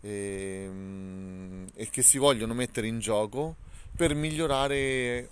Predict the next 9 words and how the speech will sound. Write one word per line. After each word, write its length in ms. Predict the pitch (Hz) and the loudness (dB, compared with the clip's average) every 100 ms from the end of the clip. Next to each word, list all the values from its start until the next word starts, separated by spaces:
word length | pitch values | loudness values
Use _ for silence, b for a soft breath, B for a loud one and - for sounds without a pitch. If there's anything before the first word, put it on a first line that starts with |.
| - | 2
almeno, 880 | 143 143 147 151 170 180 180 190 - | 4 6 4 4 4 4 4 2 2
almeno 580 | 131 127 120 123 135 131 | 0 2 2 2 0 -2
questo, 460 | 104 - 110 107 | 0 0 2 0
questo 260 | 101 113 107 | 0 -2 -2
scempio 520 | - 104 98 98 98 - | -2 -2 -2 -4 -10 -12
qui. 140 | 87 - _ _ _ _ _ _ _ _ _ _ - - - _ _ _ _ _ _ _ - | -16 -16 _ _ _ _ _ _ _ _ _ _ -20 -20 -20 _ _ _ _ _ _ _ -6
Questo 400 | 160 147 139 120 | 0 2 4 4
è 380 | 113 110 104 123 _ _ _ _ _ _ _ _ - - - _ - - - | 4 2 -2 -8 _ _ _ _ _ _ _ _ -20 -20 -20 _ -20 -20 -12
la 220 | 101 101 | -4 -4